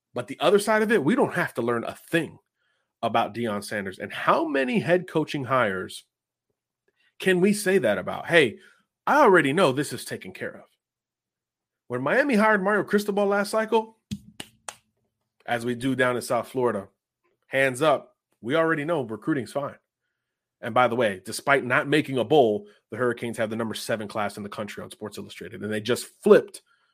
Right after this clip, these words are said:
two prospects from schools that played in their conference title games.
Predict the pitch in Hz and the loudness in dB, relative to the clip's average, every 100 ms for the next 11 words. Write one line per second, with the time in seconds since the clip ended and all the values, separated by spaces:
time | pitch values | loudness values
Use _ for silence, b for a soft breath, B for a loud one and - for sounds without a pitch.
0 | _ _ _ - - 196 220 214 143 143 | _ _ _ -10 -2 0 0 0 -2 -2
1 | - 101 104 - _ b b b b - | -4 -6 -6 -14 _ b b b b -2
2 | 139 131 - - 175 151 143 - - 175 | 0 0 0 6 8 8 4 2 4 6
3 | 180 156 143 - 147 - 143 - 147 123 | 6 4 0 0 -2 -4 -8 -2 0 0
4 | 101 64 - - | -4 -12 -16 -20